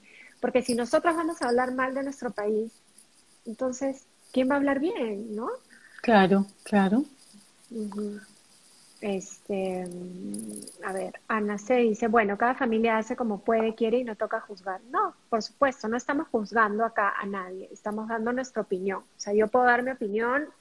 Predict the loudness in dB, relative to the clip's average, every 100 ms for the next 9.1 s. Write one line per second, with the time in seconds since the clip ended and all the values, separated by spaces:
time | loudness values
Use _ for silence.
0 | -8 -6 -6 -4 -2 -2 -6 -6 -4 -2
1 | -2 -2 -4 -14 -20 _ _ -8 -4 -4
2 | -4 -4 -8 -10 0 0 0 -4 -2 0
3 | 0 -2 -6 -8 -6 -4 -2 -2 0 2
4 | 2 2 -4 -20 _ _ _ _ _ 0
5 | 2 6 8 8 6 2 2 2 2 -4
6 | -8 -4 -4 -8 -12 -4 0 0 -2 -4
7 | -4 -2 -2 2 0 0 -4 -4 -2 -2
8 | -6 -10 -8 -8 -8 -8 -8 -8 -10 -14